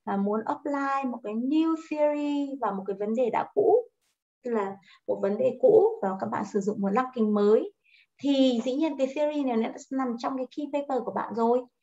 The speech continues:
Nhưng còn nếu question của bạn là sử, đang đi tìm hiểu một cái vấn đề mới thì bạn không cần theory ở trong key paper của bạn. Nhưng mà đến phần choose,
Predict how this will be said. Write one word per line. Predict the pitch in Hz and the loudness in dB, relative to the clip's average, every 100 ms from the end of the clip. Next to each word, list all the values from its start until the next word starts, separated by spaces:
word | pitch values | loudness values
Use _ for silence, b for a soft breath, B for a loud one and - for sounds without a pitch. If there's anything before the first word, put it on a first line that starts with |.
| b b - | b b -4
Nhưng | 294 | -2
còn | 285 233 226 | 0 2 2
nếu | 226 240 302 311 _ _ _ _ | 4 2 -2 -12 _ _ _ _
question | 392 - 294 226 | -2 0 -4 -2
của | |
bạn | 185 247 - 208 | -2 -2 -4 -4
là | 208 | -6
sử, | 202 208 202 226 | -2 -2 -2 -4
đang | 262 254 | -4 -2
đi | 262 - | -6 -4
tìm | 214 | -2
hiểu | 208 185 | -2 -4
một | 196 | -4
cái | 214 | -6
vấn | 214 214 | -2 -2
đề | 233 254 | 2 4
mới | 220 226 311 523 - _ _ _ _ | 6 8 6 4 0 _ _ _ _
thì | 240 | -2
bạn | 226 - | -2 0
không | 359 359 349 | -4 -4 2
cần | 285 247 254 - | 2 2 -4 -6
theory | 285 277 285 | -6 -4 0
ở | 220 | -2
trong | 196 247 262 | -2 -10 -6
key | 262 | -4
paper | 254 247 226 | -4 0 0
của | 190 190 | 0 -4
bạn. | - - _ _ _ | -6 -8 _ _ _
Nhưng | 269 269 | -2 0
mà | 240 | 2
đến | 220 220 | 2 2
phần | 285 233 | -2 -6
choose, | - 302 311 | -6 -2 -2